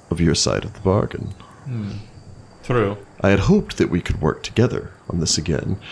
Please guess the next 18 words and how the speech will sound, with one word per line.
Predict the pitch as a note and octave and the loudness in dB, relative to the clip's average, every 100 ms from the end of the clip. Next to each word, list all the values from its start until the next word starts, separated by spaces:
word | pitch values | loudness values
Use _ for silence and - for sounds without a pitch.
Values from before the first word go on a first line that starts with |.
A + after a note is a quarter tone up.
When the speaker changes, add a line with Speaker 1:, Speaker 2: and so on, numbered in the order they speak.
| - - | -4 2
Speaker 1:
He's | F3+ | 2
been | F3+ B2 | 2 0
steadily | - A2 G2 F2 | 2 2 2 2
stepping | - F2 F2+ E2 | 0 0 0 -2
closer | - F2 - C#2+ C#2 | 2 4 4 0 0
to | - | -2
the | - | 0
point | F2 E2 | 0 0
that | E2+ G#2+ | -2 0
you're | B2 | 4
no | D#3 | 4
more | G#2+ G#2+ | 6 4
than | E2 | 4
a | E2+ | -2
few | - D#2+ | -2 -2
feet | - D2 | 0 0
away. | C#2 D#2+ D#2 - F2+ | 2 2 2 2 0
Speaker 2:
God. | F#2 A#1 - - | 0 -2 -4 -8